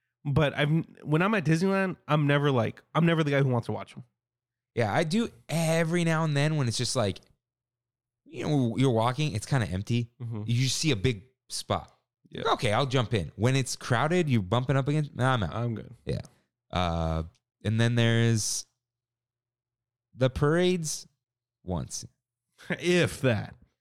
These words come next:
Speaker 2: But,
Speaker 1: If that.
Speaker 2: yeah, they're, although I, I do wanna see that last float. I saw the castle just looks really good.
Speaker 1: Yeah.
Speaker 2: It's the castle mixed with Small World. That's cool. Yeah. But, yeah, they
Speaker 1: Are they, like, riding a wave?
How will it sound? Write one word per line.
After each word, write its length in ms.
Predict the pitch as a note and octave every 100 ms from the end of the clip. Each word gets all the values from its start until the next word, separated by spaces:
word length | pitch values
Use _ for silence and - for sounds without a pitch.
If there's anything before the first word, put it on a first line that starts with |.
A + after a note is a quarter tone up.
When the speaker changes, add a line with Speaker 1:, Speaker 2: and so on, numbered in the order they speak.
| _ -
Speaker 2:
But, 120 | - -
Speaker 1:
If 120 | -
that. 60 | E2+
Speaker 2:
yeah, 160 | D2 - _ -
they're, 360 | G2+ A2 A2 - _ _ _ _ _ _ _ _ _ -
although 220 | C3 D3
I, 120 | D3 -
I 120 | B2+
do 200 | A#2 A#2+
wanna 180 | C3 A#2+
see 120 | A#2
that 100 | G#2
last 260 | F#2+ F2+ -
float. 160 | E2+ -
I 60 |
saw 140 | E2+ -
the 100 | F#2+
castle 600 | - G#2 B2 - D#3+ D#3 _ _ _ _ -
just 200 | F#2+ -
looks 180 | F2 -
really 200 | D#2 B1
good. 180 | B1 -
Speaker 1:
Yeah. 100 | A2 G#2
Speaker 2:
It's 80 |
the 80 | -
castle 460 | - - D#3+ - G#3+
mixed 260 | A#2+ -
with 100 | G2+
Small 380 | - G2 E2 D2+
World. 200 | A1 -
That's 200 | F2+ C#3+
cool. 320 | - - - - _ _ _ _ _ _ _ -
Yeah. 140 | - - _ _ _ _ _ _ -
But, 280 | F2+ E2+ -
yeah, 200 | G2 F2
they 260 | E2+ A2 G#2 _ _ _ _ _ _ _ _ -
Speaker 1:
Are 80 | -
they, 100 | G#4+ C5+
like, 240 | C#4+ B2+ B2+
riding 280 | B2+ B2
a 60 | B2
wave? 440 | G2+ F#2+ G#2 B2